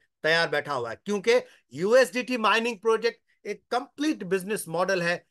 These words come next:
नेटवर्क मार्केट के अंदर, आपको सक्सेस बना, सक्सेसफुल बनाता है और आपके इर्द गिर्द के लोगों को भी सक्सेसफुल बनाता है।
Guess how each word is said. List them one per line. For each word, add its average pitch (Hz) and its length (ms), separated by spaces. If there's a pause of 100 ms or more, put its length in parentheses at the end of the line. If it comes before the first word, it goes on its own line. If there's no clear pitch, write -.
(140)
नेटवर्क 170 420
मार्केट 160 380
के 170 120
अंदर, 156 300 (300)
आपको 190 300
सक्सेस 233 480
बना, 214 240
सक्सेसफुल 226 480
बनाता 190 380
है 185 220 (240)
और 170 120
आपके 180 360
इर्द 196 360
गिर्द 170 240
के 170 120
लोगों 180 440
को 170 160
भी 143 100
सक्सेसफुल 143 500
बनाता 131 380
है। 110 180